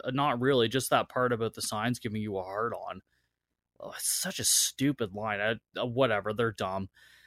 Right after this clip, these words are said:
They rip the tape off, and they start snowboarding down the mountain. Uh, the guy in the rescue truck loads, like, a cannon thing, and it's one of those cannons that they use to set off an avalanche.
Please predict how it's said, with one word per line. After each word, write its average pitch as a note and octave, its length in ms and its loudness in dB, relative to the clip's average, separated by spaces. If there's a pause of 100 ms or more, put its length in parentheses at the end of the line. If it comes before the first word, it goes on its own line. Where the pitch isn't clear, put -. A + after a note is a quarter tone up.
(300)
They D3+ 100 8
rip F#3+ 180 6
the F3 80 0
tape C#3 300 6
off, B2+ 160 8
and B2+ 100 4
they B2+ 60 6
start C#3+ 260 6
snowboarding B2 680 4
down A2 200 2
the G#2+ 60 -2
mountain. G2+ 460 -2 (580)
Uh, A#2 200 4
the A#2+ 100 0
guy D3 220 8
in F3 320 4
the B2+ 260 6
rescue A#2+ 520 2
truck A2 440 0 (200)
loads, C3+ 380 6
like, C3+ 140 4
a A#2 80 -2
cannon A#2+ 560 2
thing, G2 420 0
and A2+ 160 2
it's B2 140 0
one D3+ 100 4
of E3 60 4
those D#3 140 6
cannons B2 360 6
that A#2+ 140 0
they A#2+ 80 2
use A2 320 0
to G#2+ 100 -2
set A2 280 4
off G2+ 280 2
an G#2 100 -6
avalanche. A2 720 0